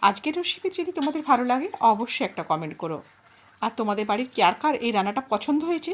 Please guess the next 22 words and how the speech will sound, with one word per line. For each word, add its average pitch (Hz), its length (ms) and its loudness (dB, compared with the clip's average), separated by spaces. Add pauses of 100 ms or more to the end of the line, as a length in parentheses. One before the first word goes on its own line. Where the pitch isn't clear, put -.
(100)
সেটাও 160 320 -2
কিন্তু 214 240 -8
কমেন্টে 254 340 2
আমাকে 240 200 -4
জানাতে 185 300 -2
ভুলো 170 260 -2
না। 147 60 -2 (840)
আমার 180 220 0
চ্যানেলে 233 340 -4
নতুন 262 220 -6
নতুন 302 220 -8
রেসিপি 330 300 -6 (460)
তোমরা 294 240 -2 (500)
প্রায় 277 220 8
দিনই 339 240 0
দেখতেই 175 380 -2
পাও। 110 120 0 (580)
যদি 190 240 -4 (100)
ভালো 269 220 0
লাগে 294 200 -2 (300)
আমার 185 180 -2
চ্যানেলটিকে 262 440 -8